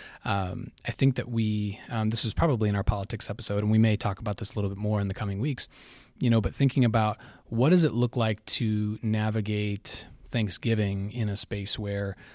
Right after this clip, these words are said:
um, cranky Uncle Ted is somebody who I really don't wanna be around. I really don't feel safe being around.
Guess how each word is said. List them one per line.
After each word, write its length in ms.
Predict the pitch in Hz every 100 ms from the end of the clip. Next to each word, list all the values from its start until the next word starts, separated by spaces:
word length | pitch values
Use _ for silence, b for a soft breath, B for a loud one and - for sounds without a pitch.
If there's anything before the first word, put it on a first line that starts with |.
| B -
um, 340 | 95 95 101
cranky 340 | - 113 - 117
Uncle 220 | 107 107
Ted 280 | - 104 101
is 120 | 98
somebody 320 | 107 101 101
who 160 | 98 101
I 40 |
really 300 | 95 110 151
don't 240 | 143 127 120
wanna 220 | 110 104
be 160 | 104
around. 280 | 107 71 -
I 40 | 95
really 180 | 104
don't 160 | 110 101
feel 120 | 98
safe 320 | - 104 - -
being 200 | 104 95
around. 320 | 95 -